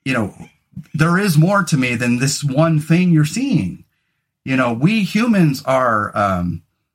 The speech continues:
you know, we're not just one thing. We're not a character. We're, we're not a, we are, we are not the main show. There's a huge world out there, and we're just this little sliver of that. And we're all trying to be liked,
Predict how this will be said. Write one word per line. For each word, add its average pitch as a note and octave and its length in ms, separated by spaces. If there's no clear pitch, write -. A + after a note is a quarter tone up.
you B2+ 120
know, F#2+ 240
we're C3 100
not G3 320
just E3 240
one D#3 220
thing. F#2+ 440
We're G#2+ 100
not C#3 140
a D#3 100
character. D3+ 680
We're, G#2 240
we're A#2+ 220
not D3+ 200
a, D3+ 160
we F#3 200
are, E3+ 300
we D3 140
are E3+ 100
not F3 340
the E3+ 60
main D#3+ 400
show. D3 440
There's C3 180
a C3+ 80
huge G#3 480
world F#3 400
out G2+ 200
there, E2 360
and B2 300
we're G3+ 160
just F#3+ 200
this - 180
little G#3+ 460
sliver G3 460
of G#2+ 140
that. F2+ 260
And C3 140
we're D#3+ 120
all G#3+ 200
trying F#3 420
to D#3 80
be C3+ 160
liked, D3+ 540